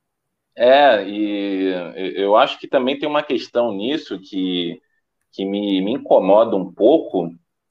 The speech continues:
é que um lance da, é, dessa dificuldade, né, a gente assiste a, a, a futebol brasileiro, no geral, né, sabe como o var, ele é, é, é mal,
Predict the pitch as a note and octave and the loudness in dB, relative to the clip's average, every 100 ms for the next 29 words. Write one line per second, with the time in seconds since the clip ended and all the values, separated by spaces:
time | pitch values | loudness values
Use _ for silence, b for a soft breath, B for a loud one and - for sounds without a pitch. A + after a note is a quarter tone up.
0 | - G#2 G#2 D3+ C3+ B2 F3 F3+ C#3+ A#2+ | 0 0 2 0 4 4 4 0 -2 2
1 | A#2+ A2 A2 G2+ F#2 F2+ C3 - C#3 B2 | 6 8 8 6 4 4 4 2 -8 -8
2 | B2+ B2 G2 F2+ G2+ D3 B2 A2 A2 A#2+ | -10 -8 -4 2 2 2 -2 -2 0 -2
3 | E3 - E3 G2 G2 - - C#3+ - A2 | -8 -10 -10 -2 -2 -2 -8 -10 -2 4
4 | F#2 D#2+ D2 - - E2+ - _ _ _ | 4 4 2 -2 -6 -10 -14 _ _ _
5 | - E2+ E2 E2+ E2+ E2+ - F#2+ F#2+ G2 | -2 0 2 0 -2 -6 -6 -2 2 2
6 | F#2 F2+ F2 G#2 B2 G#2+ F#2 F2+ E2+ E2+ | 0 -2 -2 2 4 4 2 0 -4 -6
7 | F2+ G2 F#2+ E2+ F2+ A2 B2 G#2 G2+ G#2 | -10 -8 -2 0 2 4 2 2 -2 -4
8 | - _ _ _ - B2 B2 B2 G2 F2+ | -10 _ _ _ 0 0 0 -2 0 4
9 | G2 A2+ A#2 G#2 G#2 A2+ A#2+ G#2 F2+ D#2+ | 4 4 4 4 6 8 6 6 2 -8
10 | - E2+ - F2 F2+ F2+ G2+ C3 C3+ G#2+ | -14 -12 -8 -8 -8 -2 2 4 4 2